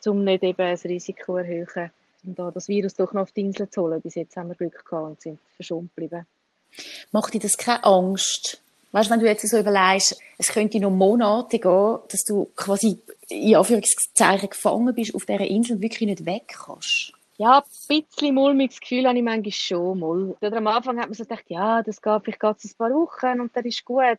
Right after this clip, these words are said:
Speaker 1: Und jetzt ist es so Monate und jetzt, äh, ja, dann denkst du mal, vielleicht kann man im Sommer wieder. Und dann denkst du, oh, vielleicht doch noch nicht, vielleicht wird's Herbst und vielleicht geht's gleich. <laughs> Es ist so, man hangelt sich so von Monat zu Monat in seine, in seine Hoffnungen. Und,
Speaker 2: Mhm.
Speaker 1: äh,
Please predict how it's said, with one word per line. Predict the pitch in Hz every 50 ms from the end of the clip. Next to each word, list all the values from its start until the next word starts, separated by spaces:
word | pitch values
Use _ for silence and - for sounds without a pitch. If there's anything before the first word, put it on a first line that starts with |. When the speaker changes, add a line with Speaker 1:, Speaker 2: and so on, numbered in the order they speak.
| _ -
Speaker 1:
Und | 220 220 214 214
jetzt | 220 220 214 - -
ist | 226 214 202
es | 220 - -
so | 226 208
Monate | 214 226 247 262 247 220 220 220 220 - _ - 220 214 220 214 214
und | 208 214 208
jetzt, | 214 - _ _ -
äh, | 202 214 220 220 208 - _ _ _ _ _
ja, | - 202 226 247 254 247 233
dann | - 233 214 202
denkst | 233 226 226 226 - -
du | 220
mal, | 214 214 226 208
vielleicht | 226 233 - - -
kann | - 202 - - 180 180
man | 190 190
im | 196 190
Sommer | - 240 254 254 247 262 254 220
wieder. | 208 214 202 226
Und | 214 208
dann | 202 202 190
denkst | 208 202 - - -
du, |
oh, | 180 190
vielleicht | 190 - 202 196 185 - - 220
doch | 226 220 -
noch | 214 202 196 208
nicht, | 208 208 208 202 -
vielleicht | - 196 185 190 185 -
wird's | 190 196 196 - _ -
Herbst | 202 202 214 226 220 - - - - -
und | 196 196 190
vielleicht | - 202 196 196 - -
geht's | - 190 190 190 _ _
gleich. | - 220 - - - _
<laughs> | _ _
Es | -
ist | 247 - - -
so, | 214 - - - - - - - - - _
man | - 240 247 233
hangelt | 262 254 262 285 294 285 285 -
sich | - 285 262 -
so | - - 247
von | 240 - 254 233
Monat | 233 240 247 254 247 240 _
zu | - 240
Monat | 226 220 233 262 277 269 240 226 -
in | 240 220
seine, | - 247 240 226 226 226 226 208 -
in | 220
seine | 202 240 226 233 233
Hoffnungen. | 240 214 190 _ _ - 208 196 - 190 180 180 - _ _ _ _
Und, | - 208 - 214 196 -
Speaker 2:
Mhm. | 190 -
Speaker 1:
äh, | - - - -